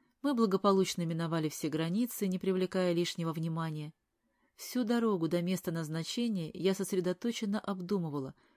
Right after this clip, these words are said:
что буду делать в случае успешного изгнания злого духа.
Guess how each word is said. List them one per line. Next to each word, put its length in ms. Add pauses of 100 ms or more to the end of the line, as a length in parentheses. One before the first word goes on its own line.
(140)
что 340
буду 220
делать 300
в 60
случае 540
успешного 640
изгнания 580
злого 320
духа. 460